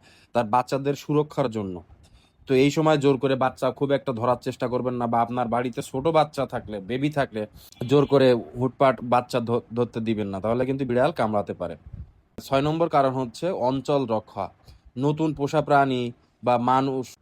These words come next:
এলে তার এলাকা দখল হয়ে যাবে। বিড়াল যে এলাকাটা থাকে, সে এলাকাটাকে নিজের এলাকা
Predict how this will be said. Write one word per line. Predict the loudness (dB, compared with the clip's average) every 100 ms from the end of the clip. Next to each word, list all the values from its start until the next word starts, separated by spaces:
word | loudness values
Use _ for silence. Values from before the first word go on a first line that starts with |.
| _
এলে | 0 0
তার | 2 4 4 4
এলাকা | 2 2 2
দখল | 2 2 0 0
হয়ে | 0
যাবে। | -2
বিড়াল | -2 0 0
যে | 0
এলাকাটা | 0 0 -2 -4
থাকে, | -6 -4 -4 -6
সে | -6 -4
এলাকাটাকে | -2 -4 -8 -6
নিজের | -4 -2 0 4 4
এলাকা | 4 2 0